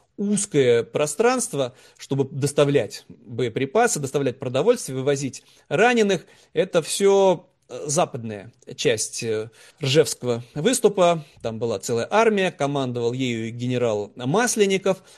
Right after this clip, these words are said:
Ну так вот, а немцы подготовили собственную небольшую войсковую операцию, которая называлась «Зейдлиц»,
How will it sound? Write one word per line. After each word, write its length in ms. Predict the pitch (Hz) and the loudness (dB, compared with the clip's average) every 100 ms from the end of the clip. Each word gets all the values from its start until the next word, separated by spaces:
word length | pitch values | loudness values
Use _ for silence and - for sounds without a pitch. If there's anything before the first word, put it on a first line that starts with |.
| _ | _
Ну 80 | 170 | -2
так 160 | 214 220 | -2 2
вот, 300 | 233 175 - | 4 4 2
а 140 | 147 160 | -6 -4
немцы 320 | 247 285 262 | -4 -4 -6
подготовили 800 | 190 165 185 208 214 190 185 190 - | -6 -2 0 4 6 6 2 -2 -10
собственную 760 | - 240 - 151 139 123 113 113 - _ - | -4 -4 -4 -4 0 0 -2 -6 -20 _ -10
небольшую 840 | 151 214 226 - 156 120 104 110 123 | -4 2 2 2 -4 -4 -6 -10 -12
войсковую 440 | 127 123 160 147 131 | -10 -2 0 2 2
операцию, 600 | 190 233 247 - 190 175 | 2 2 2 0 0 0
которая 360 | 139 135 123 | -4 -4 -6
называлась 540 | 123 123 135 120 120 - _ - | -6 -2 0 0 0 -8 _ -8
«Зейдлиц», 640 | 135 247 254 214 208 | -2 0 0 0 -2